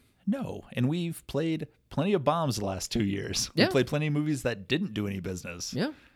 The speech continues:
Speaker 1: That weren't controversial. I mean, every theater that was open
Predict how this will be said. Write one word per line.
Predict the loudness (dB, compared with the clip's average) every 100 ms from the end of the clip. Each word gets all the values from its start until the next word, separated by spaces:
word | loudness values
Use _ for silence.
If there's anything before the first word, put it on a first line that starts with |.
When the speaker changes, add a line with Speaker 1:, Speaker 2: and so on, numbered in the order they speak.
| _ _
Speaker 1:
That | -2 -2 0
weren't | -2 0
controversial. | 0 0 0 0 0 -4 -6 -2
I |
mean, | -2 -2 -2
every | 0 0 0 0
theater | 0 2 2
that | 0
was | -2 -2
open | 0 0 0